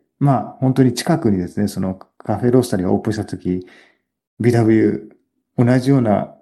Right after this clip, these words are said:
まあ、同業者が来たけど、どんな感じって聞いたんですよね。そしたら、あ、もう本当に、あの、お互いにお客さんが、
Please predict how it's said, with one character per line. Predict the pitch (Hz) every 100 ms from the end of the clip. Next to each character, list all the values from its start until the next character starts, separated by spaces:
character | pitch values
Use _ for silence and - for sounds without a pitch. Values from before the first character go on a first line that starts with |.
| -
ま | 120
あ、 |
同 | 113 135
業 | 139
者 | 123 101
が | 87
来 | -
た | 110
け | 107
ど、 | 98 95 - _ _ _
ど | 123
ん |
な | 123
感 | 120 123 117
じ | 123
っ |
て | 123 143
聞 | -
い | 139
た | 135
ん | 117
で |
す | -
よ | 98
ね。 | 123
そ | -
し | 131
た | 143
ら、 | 98 - - _ _ -
あ、 | 147 127 -
も | 143 131
う |
本 | 120 147
当 | 151
に、 | 156 147 147 147
あ | 127 123
の、 | 120 120 117
お | 127
互 | 123 127 123 123
い | 123
に | 120 120 123 _ _ _ _ -
お | -
客 | 117
さ | - 110
ん | 101
が、 | 95 95 -